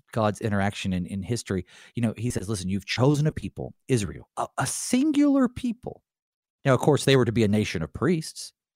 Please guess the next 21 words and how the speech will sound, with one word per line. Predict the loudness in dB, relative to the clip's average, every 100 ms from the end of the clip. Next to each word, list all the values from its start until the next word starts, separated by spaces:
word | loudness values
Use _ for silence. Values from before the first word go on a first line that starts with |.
| _ _ _ _ _
They | 2
were | 2
to | 2
go | 2 4
out | 4 2 0
and, | -4 -8 -12 _ _ _ _ _ -8
and, | -6 -4
and | -6 -6
proclaim | -8 -8 -4 0 2 2
the, | 0 0
the | -2 -2 -2 -6 -12 -16 -14
Yahweh, | -4 0 2 2 2 0
pro-, | -4
proclaim | -6 -6 -4 0 0
the | 2
one | 2 2
true | 0 -2
God | 0 0
to | 0
all | 0
people. | 0 -6 -8 -12